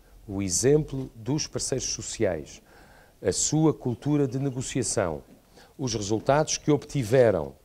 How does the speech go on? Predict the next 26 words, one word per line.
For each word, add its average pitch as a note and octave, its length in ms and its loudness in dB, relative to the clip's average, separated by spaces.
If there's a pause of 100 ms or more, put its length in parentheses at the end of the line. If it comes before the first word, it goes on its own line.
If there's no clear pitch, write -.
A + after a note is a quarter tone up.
tanto C#3 380 4
em B2 60 2
momentos B2 480 0
de A#2 100 -6
crescimento A#2+ 640 -2
do B2 80 -6
país A#2+ 400 -2
como G#2+ 240 -2
em G#2 40 -2
momentos G#2 380 -2
muito F#2+ 200 -4
difíceis, - 640 -6 (1000)
são B2+ 400 6
um G2 160 0
exemplo, D#3+ 540 6 (580)
e A#2 80 -4
são A2 320 2
um D3 140 4
exemplo C#3 500 0
em B2 140 -2
que - 100 -8
os G#2+ 80 -6
responsáveis G2+ 560 -4
políticos A#2 400 -8
deviam G#2 300 -4
meditar. F#2 420 -10